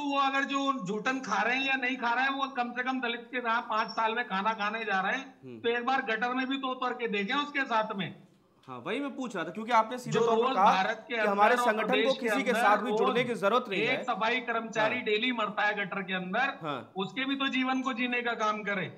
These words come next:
Speaker 2: हाँ।
Speaker 1: क्या केवल खाने तक सीमित है सारी बात?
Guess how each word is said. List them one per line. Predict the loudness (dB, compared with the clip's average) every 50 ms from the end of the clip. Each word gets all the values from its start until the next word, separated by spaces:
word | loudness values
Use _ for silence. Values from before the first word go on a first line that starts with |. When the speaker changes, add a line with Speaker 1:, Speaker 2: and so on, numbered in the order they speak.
| -12
Speaker 2:
हाँ। | -10 -10 -10 -10 -12 -16 _ _ _ -20 -20 -20 -8
Speaker 1:
क्या | -4 -4 -4
केवल | -2 -2 0 0 -2 -2 -4
खाने | -4 -4 -2 0 -2 0
तक | -2 -2 -4 -4
सीमित | -6 -6 -4 -4 -4 -2 -2
है | -4
सारी | -2 -2 -2 -2 -2 0
बात? | 0 0 0 0 -4 -12 -18 -20